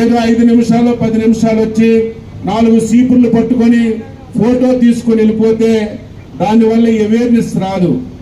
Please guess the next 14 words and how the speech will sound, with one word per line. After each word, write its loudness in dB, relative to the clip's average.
అందుకే 2
మన 2
ముఖ్యమంత్రి 2
గారు -4
నెలలో 2
మూడవ 2
శనివారం 0
ఎవరికి 2
ఏమీ 2
పని 2
లేదు, -4
ఉద్యోగస్తులకు 2
కూడా 0
చెప్పాం, -2